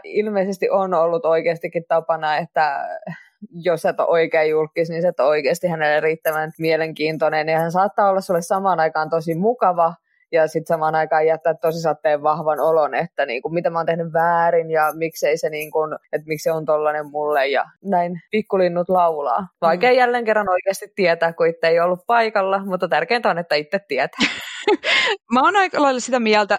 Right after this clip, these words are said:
Speaker 2: just tietämättä paskaakaan sinänsä, mutta silti haluan tätä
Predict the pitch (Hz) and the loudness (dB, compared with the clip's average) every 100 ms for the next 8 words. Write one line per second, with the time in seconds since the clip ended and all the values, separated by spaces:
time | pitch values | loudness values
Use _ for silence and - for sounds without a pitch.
0 | - - 240 247 - 240 294 311 254 - | -4 0 2 2 -2 0 2 2 0 -4
1 | 185 220 269 - - 330 330 320 302 277 | -2 -2 -2 -2 2 2 4 2 2 2
2 | 254 240 277 269 247 220 226 220 208 214 | 4 4 4 2 2 2 0 0 2 2
3 | 208 202 190 190 196 | 4 2 2 -2 -2